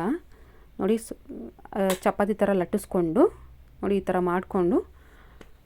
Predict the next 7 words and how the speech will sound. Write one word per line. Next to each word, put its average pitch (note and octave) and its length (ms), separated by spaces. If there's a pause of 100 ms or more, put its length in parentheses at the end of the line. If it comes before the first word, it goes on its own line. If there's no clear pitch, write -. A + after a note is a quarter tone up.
(400)
ಆರಾಮಾಗಿ B3+ 480
ಕೈಯಲ್ಲೇ A#3 500
ನೀವು D#4+ 180
ಮಾಡ್ಕೋಬೋದು. F3 540
ನೋಡಿ, F3 320
ಈಸಿಯಾಗಿ G3+ 520
ಮಾಡ್ಕೋಬೋದು. F3 840